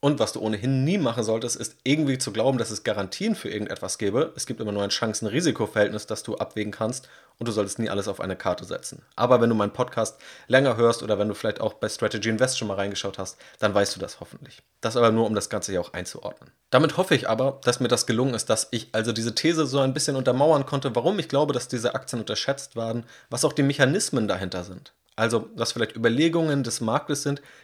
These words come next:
gegenüber diesen Aktien. Vielleicht waren ja auch einige Überlegungen dabei, die du selbst vorher hattest, die ich dadurch so ein bisschen anstoßen konnte, vielleicht auch mal aus einer anderen Sichtweise, aus einem anderen Blickwinkel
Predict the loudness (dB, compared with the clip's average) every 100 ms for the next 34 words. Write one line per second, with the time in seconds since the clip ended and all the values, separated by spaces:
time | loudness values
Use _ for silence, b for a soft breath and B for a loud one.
0 | -12 -8 -2 -2 -2 -2 -4 -4 -4 -4
1 | -4 B B B 4 4 2 2 4 4
2 | 2 2 2 0 2 0 0 0 0 0
3 | -2 -2 -4 -4 -2 -2 -2 -6 -6 -2
4 | 0 -2 -2 -2 -2 -4 -10 _ _ _
5 | -2 0 0 0 -2 0 -2 -2 -4 -2
6 | -2 -2 -4 -4 -4 -4 -4 -2 -2 -6
7 | -4 -4 -2 0 0 0 -4 -4 -4 0
8 | 0 0 B B B -4 -4 2 2 4
9 | 2 0 -2 0 0 0 0 -2 0 -2
10 | 0 -2